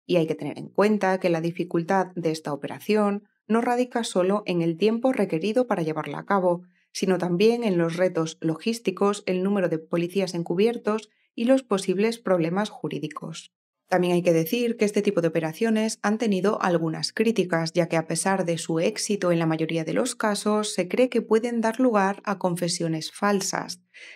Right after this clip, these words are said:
Sin embargo, este no es el caso del asesinato de Daniel Morcombe, en el que el criminal no solo confesó los crímenes,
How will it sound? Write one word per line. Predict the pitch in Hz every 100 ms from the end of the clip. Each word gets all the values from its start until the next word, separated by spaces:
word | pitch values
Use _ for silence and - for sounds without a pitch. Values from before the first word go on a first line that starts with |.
| _
Sin | - 233
embargo, | 247 196 190 202 214
este | 220 220 - 262
no | 196 180
es | 180 185
el | 226
caso | 185 175 190 202
del | 190 190 208 - 190
asesinato | 175 165 165 170 196
de | 190 160
Daniel | - 160 165
Morcombe, | 196 226 233 175 165 165 _ _ _
en | 233 214
el | 196 185
que | 180 180
el | 165
criminal | 165 165 165 190 190 170 -
no | 185 214 233
solo | - 226 208 170 160
confesó | - 170 175 170 202 175 175 -
los | 135 -
crímenes, | 196 240 220 202 226 -